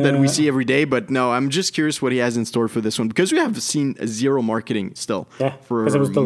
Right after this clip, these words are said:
Speaker 2: delayed
Speaker 1: Impossible
Speaker 2: due to
Speaker 1: seven,
Speaker 2: covid,
Speaker 1: so
Speaker 2: and they were supposed to film
Speaker 1: so
Speaker 2: seven and eight back to back, but that's no longer the case anymore.
Speaker 1: Yeah. So how many? I, I don't know how many of these they'll do. Like, I think I'm s-, pretty much still, like, until, like,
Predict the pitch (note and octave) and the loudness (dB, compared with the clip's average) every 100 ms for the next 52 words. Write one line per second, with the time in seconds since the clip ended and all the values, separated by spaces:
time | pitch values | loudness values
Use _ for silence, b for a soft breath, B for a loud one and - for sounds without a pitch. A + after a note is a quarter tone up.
0 | A#2+ C3+ C#3 C#3 B2 C#3 B2+ C#3 D3+ C3+ | 2 2 4 2 2 2 2 2 2 4
1 | D3+ G#3+ G#2 - C#3+ B2+ B2 C3+ C#3 D3+ | 4 2 0 -2 -2 -2 2 2 2 2
2 | E3 D3+ D3+ C3+ C3 C#3 B2+ B2 C3+ A#2+ | 0 0 0 0 2 0 0 0 -2 -2
3 | A#2+ - A2+ A#2 C3+ C#3 A#2 A#2 - A#2+ | -4 -6 -10 -8 -8 -10 -10 -10 -8 -6
4 | A#2+ A#2+ A#2+ - - C3 C3+ D3 D3+ D#3+ | -4 -6 -8 -12 -4 -4 -2 -2 -2 -4
5 | F3 - b b b b b b _ _ | -8 -14 b b b b b b _ _
6 | C3 G#2 - - _ _ _ _ _ _ | -4 -4 -4 -16 _ _ _ _ _ _
7 | _ _ _ - - - B2+ A#2+ A#2+ A2+ | _ _ _ -12 -8 -4 -2 0 0 -2
8 | A#2+ D#3+ F3 C#3 B2 C3+ C3 D3+ D#3+ D3 | -2 -2 0 -2 0 -2 0 0 0 0
9 | B2+ B2 A#2+ B2 A2 A2 A2 G2+ G2+ G#2 | 0 0 0 -2 -2 -4 -4 -4 -6 -6
10 | G#2 G#2 G#2 G#2 G#2+ A2 G#2 C#3 C4+ A3 | -6 -6 -6 -6 -4 -2 0 0 -2 -2
11 | C3 B2 - - _ - D3 C3+ B2+ - | -2 -2 -4 -8 _ -4 -2 -2 -4 -6
12 | - A#2+ A2+ A2 G#2+ G#2 - A#2 A2 - | -4 -2 0 -2 -4 -6 -8 -6 -4 -2
13 | B2+ B2+ B2+ B2+ - A#2+ G#2+ | 0 2 0 -2 -2 -2 -4